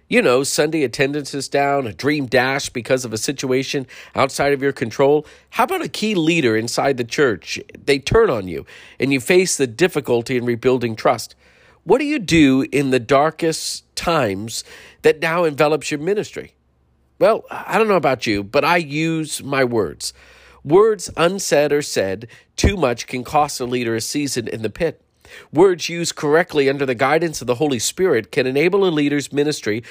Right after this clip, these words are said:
to prosper. We find a story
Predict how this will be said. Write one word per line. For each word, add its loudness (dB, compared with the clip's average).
to 0
prosper. -4
We 4
find 0
a 0
story 0